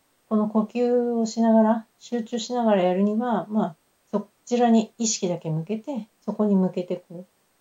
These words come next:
息を吐いていくっていうのはね、あの、いいと思います。あの、そこ、イメージとしては息吐いて、吐いた分だけその痛みが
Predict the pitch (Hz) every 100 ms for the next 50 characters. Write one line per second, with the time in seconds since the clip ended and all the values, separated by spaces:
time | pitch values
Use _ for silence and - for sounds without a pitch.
0 | _ _ 196 165 165 156 196 180 - -
1 | 165 _ 185 180 156 143 151 _ _ _
2 | _ _ _ _ - 170 160 156 151 151
3 | 147 _ _ _ _ _ _ _ _ _
4 | _ 202 165 160 - _ _ _ _ _
5 | _ _ _ _ - 160 156 - - 180
6 | 170 _ _ _ _ - 254 302 262 262
7 | 262 220 277 262 220 202 - 190 170 -
8 | 233 208 - 240 226 220 208 208 208 202
9 | 202 180 170 208 208 202 175